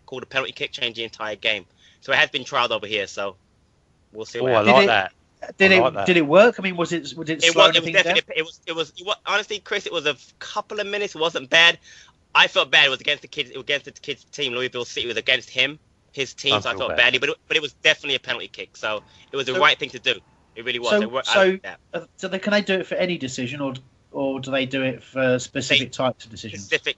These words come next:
Speaker 1: type. Like I said, penalties. Uh, let me think what else they had it for. It was penalty kicks, uh, off, uh, certain type, you know, goals. Like if it's, uh, you know, obviously the goal line technology, they have that. But, um, if, you know, goals, uh, if a ball went off a
Speaker 3: Red
Speaker 1: player.
Speaker 3: cards?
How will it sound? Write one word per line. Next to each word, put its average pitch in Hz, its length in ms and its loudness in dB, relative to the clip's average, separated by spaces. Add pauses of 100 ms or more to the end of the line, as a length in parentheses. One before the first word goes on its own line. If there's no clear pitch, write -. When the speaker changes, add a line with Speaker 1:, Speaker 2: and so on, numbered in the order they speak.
(120)
Speaker 1:
type. 120 280 -2
Like 117 180 -8
I - 20 -6
said, 113 260 -6
penalties. 135 880 -4
Uh, 107 560 -4 (180)
let 95 120 -20
me 113 60 -20
think 113 220 -16
what 104 120 -10
else 101 140 -10
they 101 60 -16
had 95 160 -12
it - 80 -16
for. - 160 -16
It 98 40 -16
was 101 100 -20
penalty 170 480 -12
kicks, - 640 -8 (600)
uh, 110 260 -2 (340)
off, 156 320 0
uh, 127 140 4
certain 147 280 0
type, 147 200 0
you 135 60 -6
know, 117 160 -2 (140)
goals. 143 420 2
Like 123 140 -4
if 127 140 -6
it's, 120 240 -14
uh, 113 240 0 (180)
you 110 80 -16
know, 104 120 -4
obviously 113 340 -2
the - 40 -4
goal 120 140 0
line 117 120 -2
technology, 117 360 -4
they 104 60 0
have 107 220 0
that. 117 320 4
But, 110 140 -6
um, 107 240 -6
if, 110 200 -12
you 117 80 -10
know, 98 180 -6
goals, 131 600 0 (520)
uh, 110 560 0
if - 60 -20
a 123 60 -8
ball 131 120 -6
went 139 120 4
off 135 100 0
a 143 40 2
Speaker 3:
Red 131 80 -2
Speaker 1:
player. 135 260 6
Speaker 3:
cards? 139 160 -2